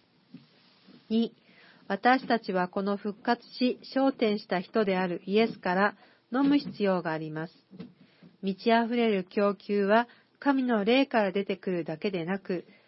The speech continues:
イエス・キリストの霊から出てきます。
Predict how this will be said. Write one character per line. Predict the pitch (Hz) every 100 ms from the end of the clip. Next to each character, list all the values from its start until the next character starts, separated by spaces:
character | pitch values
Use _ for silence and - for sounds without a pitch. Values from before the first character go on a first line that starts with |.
| _ -
イ | 233
エ | 277
ス・ | - -
キ | 208
リ | 214
ス | 214
ト | 220
の | 208 208
霊 | 233 240
か | 226 226
ら | 262
出 | 208
て | 185 156
き | 156
ま | 160
す。 | 160